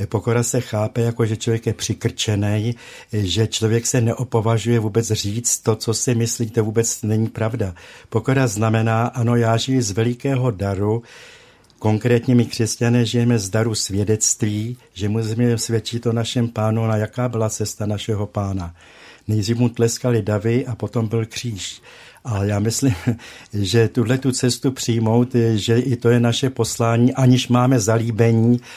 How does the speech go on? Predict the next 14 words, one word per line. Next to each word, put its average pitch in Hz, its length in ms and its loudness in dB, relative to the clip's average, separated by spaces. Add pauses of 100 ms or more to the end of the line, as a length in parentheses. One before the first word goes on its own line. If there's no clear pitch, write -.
(160)
v 104 40 0
nějakém 120 380 4
utrpení, 117 720 2 (320)
nebo 113 380 4
aniž 123 280 6
zase 117 260 2
si 131 200 2
hrajeme 117 340 4
na 117 100 4
takové 131 420 0
frajery, 113 460 2
že 123 140 2
nás 120 260 2
nemrzí, 110 600 0